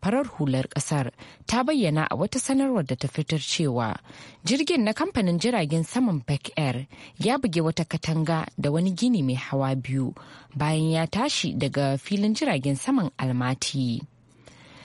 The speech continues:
Sakamakon haka, hukumomi suka dakatar da tashin dukkanin jiragen kamfanin na Bek Air da kuma jigar-,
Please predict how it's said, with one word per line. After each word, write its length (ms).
Sakamakon 640
haka, 380
hukumomi 500
suka 240
dakatar 440
da 80
tashin 420
dukkanin 500
jiragen 460
kamfanin 480
na 60
Bek 340
Air 240
da 100
kuma 200
jigar-, 320